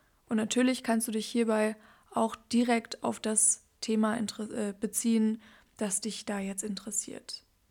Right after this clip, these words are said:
Frage zwei. Stehen die Werte der Gruppen oder Gemeinschaften im Einklang mit dem, was mir wichtig ist, was ich tun und ausleben möchte?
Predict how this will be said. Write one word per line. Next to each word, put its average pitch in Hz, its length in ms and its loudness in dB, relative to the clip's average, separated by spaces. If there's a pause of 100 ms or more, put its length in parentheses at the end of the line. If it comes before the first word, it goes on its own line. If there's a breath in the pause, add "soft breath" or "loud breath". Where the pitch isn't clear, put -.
(1900)
Frage 220 360 -2
zwei. 233 460 -2 (1120)
Stehen 254 300 2
die 233 220 2
Werte 254 340 0
der 247 140 -2
Gruppen 233 540 0
oder 220 220 -2
Gemeinschaften 220 760 -4
im 220 160 -2
Einklang 254 600 -2
mit 240 220 -2
dem, 247 380 0 (380 loud breath)
was 233 180 -2
mir 226 220 2
wichtig 254 440 -6
ist, - 440 -10
was 214 180 -4
ich 226 220 -8
tun 294 380 -4
und 247 340 -4
ausleben 226 520 -2
möchte? 220 420 -8